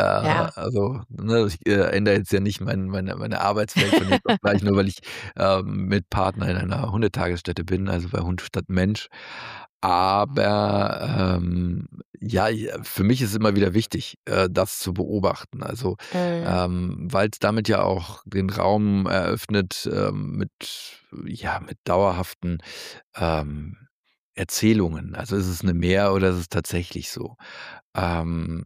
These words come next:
Speaker 2: und, äh, da kann man ganz viel durch Beobachten, äh, eben auch noch mal, äh, ja, in Abgleich bringen.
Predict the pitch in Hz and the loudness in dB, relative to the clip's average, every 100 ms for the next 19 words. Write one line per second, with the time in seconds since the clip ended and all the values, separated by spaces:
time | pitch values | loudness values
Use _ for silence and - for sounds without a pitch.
0 | - 110 92 85 - - 90 82 92 - | -12 -10 -8 -8 -8 -6 -2 -2 -4 -8
1 | - 80 87 85 92 85 - 85 92 85 | -8 -4 -4 -2 -2 -2 -4 -4 0 -2
2 | - - - - - - - - - - | -4 -10 -10 -10 -12 -14 -18 -18 -16 -10
3 | - 85 82 87 87 78 - - - - | -8 -6 -4 0 2 0 -4 -18 -18 -20
4 | 50 50 - - - 104 95 95 98 101 | -16 -12 -10 -12 -4 2 4 4 2 -2
5 | - 82 76 - - 107 | -2 -4 -4 -10 -14 -16